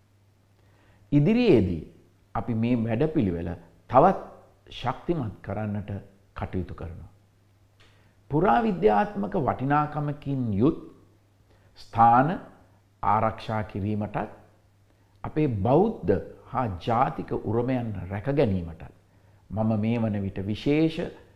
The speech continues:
කාර්ය සාධක බලකායක් පිහිටුවා තිබෙනවා. මේ වනතුරු අපි සියලු දේ කළේ මේ රටේ බහුතර ජනතාව විසින් ජනාධිපතිවරණයේදී මෙන්ම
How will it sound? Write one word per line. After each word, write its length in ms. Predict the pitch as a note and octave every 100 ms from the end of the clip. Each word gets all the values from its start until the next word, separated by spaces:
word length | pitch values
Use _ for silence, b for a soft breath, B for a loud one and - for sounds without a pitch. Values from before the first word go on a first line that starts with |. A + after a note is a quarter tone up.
| _ -
කාර්ය 460 | A2 A#2+ B2+ C3
සාධක 480 | A#2 G#2+ G2+ G#2+ A2+
බලකායක් 760 | G2+ F2+ G2 G#2+ G#2+ G#2 G2+ G#2 - b b _
පිහිටුවා 500 | - F#2+ G2+ G2 F#2+
තිබෙනවා. 460 | - F#2 E2 D2 - _ _ _ _ _ _ _ _ b b b b b b b b _ _
මේ 300 | A2+ B2 G3
වනතුරු 400 | A#3+ A#3 A#3 A3 G#3+
අපි 200 | - F3+
සියලු 400 | - E3 G3 G3
දේ 180 | C#3
කළේ 380 | A2+ C#3 C#3 F2+ - - _ _ _ _ _ _
මේ 200 | A2 C3+
රටේ 260 | C#3 C3 A#2+
බහුතර 500 | F#2+ A#2 C#3+ E3+ E3
ජනතාව 580 | A#2+ G#2+ A#2 A2+ A#2+ A#2
විසින් 320 | G2+ G2 B2+ F#3+ - _ _ _ _ _ _ _ -
ජනාධිපතිවරණයේදී 1600 | - A#2 B2 C3 D3 C#3+ - - G#2+ A2 A2+ A2+ A2+ G#2 A2 G#2
මෙන්ම 340 | F#2+ G#2 F2